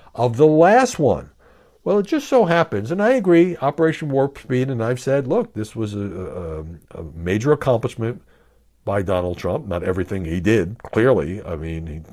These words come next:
the failure to take the virus more seriously, at least publicly, for months, was a monumental blunder, and probably why he lost the election. But he did create Operation Warp Speed.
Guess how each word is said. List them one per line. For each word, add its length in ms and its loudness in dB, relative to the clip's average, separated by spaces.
the 300 -14
failure 420 -2
to 100 -6
take 380 -4
the 120 -12
virus 440 -4
more 140 -6
seriously, 580 -2
at 140 -4
least 160 -2
publicly, 560 -2
for 80 -8
months, 440 0
was 160 -6
a 60 -6
monumental 1080 -2
blunder, 320 2
and 120 -2
probably 520 4
why 220 4
he 120 -2
lost 300 0
the 60 -4
election. 520 -4
But 320 2
he 180 -6
did 480 2
create 500 0
Operation 540 -4
Warp 260 -2
Speed. 420 -6